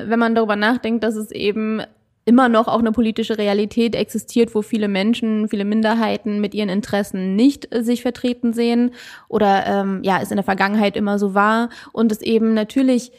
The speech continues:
wahrscheinlicher ist, wenn eine Person, mit der ich mich identifiziere, also sei es zum Beispiel, wenn, ähm, das heißt, wenn zum Beispiel eine Person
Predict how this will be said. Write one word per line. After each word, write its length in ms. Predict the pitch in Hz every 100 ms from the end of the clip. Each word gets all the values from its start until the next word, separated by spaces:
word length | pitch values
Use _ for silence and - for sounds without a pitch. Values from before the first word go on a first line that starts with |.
| -
wahrscheinlicher 800 | 214 208 208 233 339 320 214 180
ist, 440 | 196 254 214 202
wenn 380 | 208 220 233 233
eine 380 | - 208 214 214
Person, 460 | 220 202 214 233
mit 160 | 226 214
der 160 | 208 214
ich 80 |
mich 180 | 226 214
identifiziere, 1120 | - 208 208 185 - - 269 311 262 262 302 302 - -
also 180 | 233
sei 200 | 226 226
es 100 | 240
zum 120 | 233 226
Beispiel, 340 | 226 - 226
wenn, 360 | 214 214 208 202
ähm, 560 | 214 202 202 202 196 208 _ _ _ _ -
das 140 | 220
heißt, 200 | 233 240
wenn 140 | 226
zum 100 | 226
Beispiel 280 | 220 226 233
eine 100 | 220
Person 720 | 214 214 226 233 226 220 208